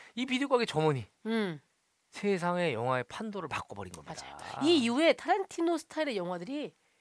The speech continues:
Speaker 1: 음.
Speaker 2: 흉내 내려는 영화들이 제법 나왔어요.
Speaker 1: 네, 네, 그렇습니다.
Speaker 2: 네.
Speaker 1: 그런데 타란티노는 흉내 내기 힘들죠.
Speaker 2: 그렇죠.
Speaker 1: 왜냐면 이게 그런 말 있지 않습니까? 모든 것들이 가만히 생각하면 카피에서 수-, 시작돼요.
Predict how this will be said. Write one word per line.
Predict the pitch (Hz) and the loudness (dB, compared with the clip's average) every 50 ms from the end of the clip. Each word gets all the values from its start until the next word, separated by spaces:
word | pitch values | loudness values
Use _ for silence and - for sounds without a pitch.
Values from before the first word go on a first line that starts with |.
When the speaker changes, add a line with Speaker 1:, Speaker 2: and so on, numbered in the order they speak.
| _ _ - - | _ _ -12 -8
Speaker 1:
음. | 110 | -4
Speaker 2:
흉내 | 107 - 392 427 440 453 427 | 0 2 6 10 12 12 12
내려는 | 359 311 269 247 226 220 240 302 262 202 | 12 12 12 10 8 6 6 4 4 4
영화들이 | 175 170 175 175 165 196 285 277 208 165 - | 2 2 0 -2 -2 -2 -2 0 -2 -2 -2
제법 | - - 208 226 330 339 294 247 | 0 4 8 12 12 12 12 10
나왔어요. | 196 160 156 165 143 - - 165 151 151 151 147 147 | 8 6 4 2 -2 -4 -6 -8 -10 -12 -10 -4 0
Speaker 1:
네, | 120 120 117 113 | 0 2 2 2
네, | 107 101 101 101 101 | 0 -2 -6 -6 -6
그렇습니다. | 107 117 - - - 208 196 | -8 -10 -10 -6 -2 2 2
Speaker 2:
네. | 190 180 | 4 4
Speaker 1:
그런데 | 170 226 240 277 226 - - - - - | 2 4 6 6 6 6 6 0 -8 0
타란티노는 | - 262 330 381 392 311 349 320 311 320 349 349 320 175 | 4 6 6 6 4 2 -2 -2 -2 -2 -2 -2 -4 -6
흉내 | - 294 381 415 403 | -6 -4 -2 0 0
내기 | 392 339 311 | 0 0 0
힘들죠. | 240 302 349 339 226 - - - _ _ _ - | 0 -2 -2 -2 -4 -4 -8 -20 _ _ _ -6
Speaker 2:
그렇죠. | - 254 208 - 220 196 160 - | -4 -2 0 2 2 2 2 2
Speaker 1:
왜냐면 | - 226 277 311 247 156 - _ - - - - - _ _ _ _ _ _ _ _ _ _ _ _ _ _ _ _ _ _ _ _ _ _ _ _ - | 0 2 2 2 2 0 -4 _ -20 -20 -20 -20 -20 _ _ _ _ _ _ _ _ _ _ _ _ _ _ _ _ _ _ _ _ _ _ _ _ -12
이게 | - - - - 139 123 - - | -10 -8 -6 -6 -6 -8 -8 -10
그런 | - - - 131 139 135 | -10 -8 -4 -2 -2 -2
말 | 139 131 127 113 | 0 0 -2 -2
있지 | - - - 107 | -4 -6 -6 -6
않습니까? | 95 92 - - - 107 104 104 - - 175 247 _ _ _ _ _ _ _ _ _ _ _ _ _ - | -6 -8 -8 -12 -14 -14 -14 -12 -10 -12 -12 -12 _ _ _ _ _ _ _ _ _ _ _ _ _ -8
모든 | 127 127 143 165 190 190 254 240 247 | -6 -4 -4 -4 -4 -6 -6 -6 -6
것들이 | 240 233 - - 226 214 | -6 -8 -8 -10 -14 -12
가만히 | - - - - 247 277 240 | -10 -8 -6 -2 -2 -2 -2
생각하면 | 220 202 180 170 156 | -2 -6 -8 -8 -8
카피에서 | - - - 240 - - - 226 185 175 | -6 -4 -2 -2 -2 -4 -6 -6 -6 -8
수-, | 143 - - - | -10 -10 -12 -12
시작돼요. | - - - 156 - - - 82 - | -12 -10 -8 -8 -8 -10 -12 -20 -20